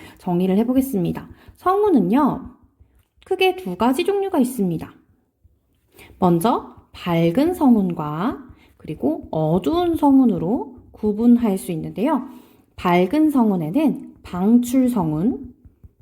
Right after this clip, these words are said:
그리고 반사 성운이 있었고요. 어두운 성운에는, 네,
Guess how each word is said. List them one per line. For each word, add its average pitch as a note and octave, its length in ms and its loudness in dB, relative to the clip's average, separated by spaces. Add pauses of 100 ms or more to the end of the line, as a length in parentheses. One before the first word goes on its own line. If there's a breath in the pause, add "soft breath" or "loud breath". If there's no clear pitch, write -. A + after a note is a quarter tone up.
(260)
그리고 G3+ 680 -2
반사 A3 600 2
성운이 G#3 460 0
있었고요. F3 800 -6 (500 soft breath)
어두운 A#3+ 520 2
성운에는, F3+ 640 -2
네, D#3 300 -6